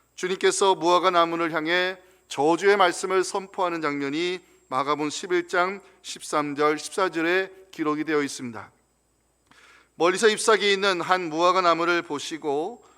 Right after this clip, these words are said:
"혹 그 나무에 무엇이 있을까?" 하여 가셨더니, 가서 보신즉 잎사귀 외에 아무것도 없더라. "이는 무화과의 때가 아님이라." 예수께서 나무에게 말씀하여 이르시되, "이제부터 영원토록 사람이 내게서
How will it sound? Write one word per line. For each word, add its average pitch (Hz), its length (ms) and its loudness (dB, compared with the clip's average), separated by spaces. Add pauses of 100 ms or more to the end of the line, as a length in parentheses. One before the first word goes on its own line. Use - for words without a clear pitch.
(300)
"혹 208 160 2
그 220 100 0
나무에 185 480 4
무엇이 175 420 0
있을까?" 180 460 -2
하여 165 160 2
가셨더니, 156 800 -6 (420)
가서 170 280 0
보신즉 196 480 2
잎사귀 180 480 -6
외에 160 500 -2
아무것도 147 720 -4
없더라. 139 460 -6 (640)
"이는 226 240 2
무화과의 190 480 6
때가 175 300 2
아님이라." 151 560 -2 (600)
예수께서 165 400 -2
나무에게 170 440 2
말씀하여 160 480 0
이르시되, 151 720 -6 (380)
"이제부터 190 440 2
영원토록 196 640 2
사람이 175 420 -2
내게서 165 680 -2